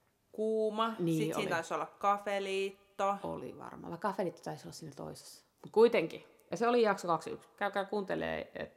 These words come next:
Speaker 2: jos
Speaker 1: Mm.
Speaker 2: haluatte kuulla aamiaisesta. Sitten oli kak kaks, Mamma Mia, mitä italialaisia. Ää, tässä oli meidän lemppareita ja sitten lähdettiin vähän kokeilemaan uutta ja,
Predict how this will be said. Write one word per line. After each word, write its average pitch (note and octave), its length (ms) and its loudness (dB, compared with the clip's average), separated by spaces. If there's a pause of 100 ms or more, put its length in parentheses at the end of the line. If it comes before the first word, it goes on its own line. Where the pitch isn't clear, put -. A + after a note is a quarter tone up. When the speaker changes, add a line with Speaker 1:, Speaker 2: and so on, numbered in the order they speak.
(120)
Speaker 2:
jos G3 200 -6
Speaker 1:
Mm. G3+ 60 -8
Speaker 2:
haluatte D3 280 -8
kuulla E3 240 -4
aamiaisesta. F3+ 640 -6 (440)
Sitten - 340 4
oli F#3+ 140 4
kak - 280 4
kaks, - 380 0
Mamma A#3 280 6
Mia, G#3 260 2
mitä E3+ 240 -2
italialaisia. G3+ 1080 2 (640)
Ää, F#3 380 8
tässä G#3+ 280 2
oli G3 140 4
meidän F3+ 360 6
lemppareita E3 640 4
ja D#3+ 160 2
sitten E3+ 380 -2
lähdettiin D#3+ 420 2
vähän D#3 160 0
kokeilemaan D3+ 720 2
uutta D3 360 -4
ja, C#3+ 180 2